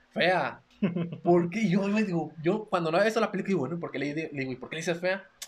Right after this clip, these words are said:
Speaker 1: "Porque le gusta que le diga fea". Y digo, "¿Por qué?". Lo comprendí hasta que vi la película. En la película, en la película Tres metros sobre el cielo, el chavo guapo, con buen cuerpo,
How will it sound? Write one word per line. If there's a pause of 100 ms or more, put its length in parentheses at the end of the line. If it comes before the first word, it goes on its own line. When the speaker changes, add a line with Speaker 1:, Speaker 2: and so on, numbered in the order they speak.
(120)
Speaker 1:
"Porque
le
gusta
que
le
diga
fea". (360)
Y
digo, (320)
"¿Por
qué?". (320)
Lo
comprendí
hasta
que
vi
la
película.
En
la
película,
en
la
película
Tres
metros
sobre
el
cielo, (180)
el
chavo
guapo, (220)
con
buen
cuerpo,